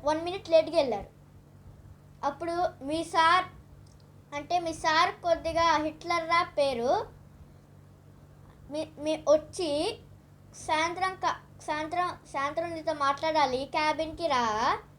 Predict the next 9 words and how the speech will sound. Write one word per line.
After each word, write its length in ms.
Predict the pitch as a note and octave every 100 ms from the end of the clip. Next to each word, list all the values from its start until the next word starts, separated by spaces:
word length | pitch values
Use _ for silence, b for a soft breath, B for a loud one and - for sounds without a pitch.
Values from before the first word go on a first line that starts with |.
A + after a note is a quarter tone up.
| - - - -
ఒకసారి 460 | A#3+ B3+ - D#4+ E4
క్యాబిన్‌కి 540 | D4 C#4+ D#4+ D#4 D#4+
రా 340 | A#3+ A#3 C#4 D4
అని 140 | C#4
అంటారు. 420 | C4+ C4 C#4+ A3 - - - - - - - - - - - - - - -
అప్పుడు 260 | - E4+
మీరు 220 | E4+ E4
వణికిపోతూ 600 | D4+ D4 D#4 D#4+ D#4+ E4
ఉంటారు, 460 | D#4 C#4+ B3+ A3+